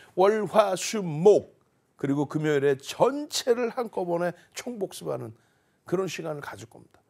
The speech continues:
이제는 서서히 캔들에 대해서 이제 마무리 단계가 오고 있어요. 올해 안으로 캔들 일 차적인 마무리가 될 거고요. 그리고 삼선 전환도 배우셔야죠.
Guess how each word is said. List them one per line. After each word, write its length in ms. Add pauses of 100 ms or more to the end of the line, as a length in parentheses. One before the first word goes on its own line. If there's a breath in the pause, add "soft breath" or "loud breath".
(1040)
이제는 360
서서히 1000
캔들에 460
대해서 320
이제 120
마무리 400
단계가 880 (1120 soft breath)
오고 300
있어요. 560 (840)
올해 280
안으로 800
캔들 340
일 120
차적인 420
마무리가 360
될 180
거고요. 460 (280 soft breath)
그리고 600 (580)
삼선 760
전환도 460
배우셔야죠. 800